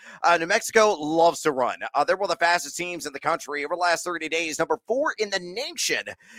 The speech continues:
in adjusted tempo, and they can really fill up the cup as well with that dynamite backpour-, uh, backcourt of Jamal Mashburn Junior, Jalen House, number fifty-nine in E F G offense over the last thirty days. They're netting fifty-four point nine percent inside the arc and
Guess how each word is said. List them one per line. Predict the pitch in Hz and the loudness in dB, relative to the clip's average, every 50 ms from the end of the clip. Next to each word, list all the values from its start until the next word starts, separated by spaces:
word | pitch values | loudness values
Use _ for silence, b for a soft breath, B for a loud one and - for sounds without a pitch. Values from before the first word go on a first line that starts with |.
| B B | B B
in | 170 180 | 2 2
adjusted | 185 180 - 196 190 - - 165 - | 2 4 4 2 2 2 2 -2 0
tempo, | - 175 165 165 - 175 165 156 | 2 2 2 2 4 4 4 4
and | 160 170 | 4 2
they | 175 | 0
can | 175 165 147 | -2 -2 -2
really | 143 165 160 151 147 135 | -2 -2 0 0 -2 0
fill | - 156 151 | 2 2 2
up | 143 | 2
the | - 139 | 0 -2
cup | - - 151 143 139 - - 135 | 4 6 8 8 6 6 4 4
as | 135 131 131 127 120 127 | 4 4 4 2 -2 -2
well | 120 151 151 151 143 139 135 | 2 4 4 6 6 4 2
with | 135 - | 0 -2
that | 135 135 131 _ _ - | -2 -4 -4 _ _ 0
dynamite | 160 160 175 175 160 147 135 135 131 123 - | 2 4 4 4 2 2 0 0 -2 -2 0
backpour-, | - 139 139 139 135 _ - 135 135 131 127 - - | 2 2 4 2 0 _ -2 0 0 0 0 0 -2
uh, | 139 135 | -4 -4
backcourt | 110 135 151 156 - - 147 147 143 139 135 | -2 0 -2 -2 -2 -4 -4 -4 -2 -2 -2
of | 131 127 | -2 -4
Jamal | - - 135 147 156 165 165 165 165 143 147 | -4 -6 -4 0 2 4 4 4 2 0 -2
Mashburn | 147 151 151 139 - - 135 135 131 117 | -2 -2 -2 -4 -6 -10 -10 -12 -12 -12
Junior, | - 160 185 190 185 185 185 175 | -12 -12 -10 -6 -4 -4 -4 -4
Jalen | 151 131 135 131 117 113 110 | -6 -8 -10 -10 -10 -10 -6
House, | 113 147 175 190 185 - - - - B B 262 262 208 B | -2 0 0 0 0 -2 -8 -14 -14 B B -20 -14 -4 B
number | 175 180 170 143 _ | 0 0 0 0 _
fifty-nine | - 233 - - 220 185 190 185 190 196 185 180 | -4 -6 -6 -6 -10 -4 0 2 2 2 0 -2
in | 170 _ | -6 _
E | 185 190 202 196 | -8 -6 -2 -2
F | 180 160 | -2 -4
G | - - 151 147 165 | -6 -10 -2 2 4
offense | 175 185 185 180 - 185 175 175 175 175 - - | 4 4 4 4 2 2 2 4 2 0 -2 -2
over | 139 165 165 | -2 0 0
the | 170 170 | 2 2
last | 165 160 160 - | 2 0 0 -2
thirty | - 175 165 160 160 | -4 -6 -6 -6 -4
days. | 151 160 165 165 160 | -2 -2 -2 -2 -2
They're | - 156 | -4 -4
netting | 151 165 160 151 139 | -2 -2 -2 -4 -4
fifty-four | 120 185 - 190 - 156 165 - | -6 -6 -6 -6 -6 -4 -4 -4
point | - 135 151 143 139 | -2 -2 -4 -2 0
nine | 143 147 143 | -2 -2 -2
percent | - 135 131 - - 131 127 | -4 -6 -10 -6 -6 -4 -4
inside | 156 175 160 - 156 143 139 | -4 -4 -2 -2 -2 -2 -2
the | 135 135 | -2 0
arc | 135 135 135 135 - | 0 0 0 -2 -4
and | 139 135 | -8 -10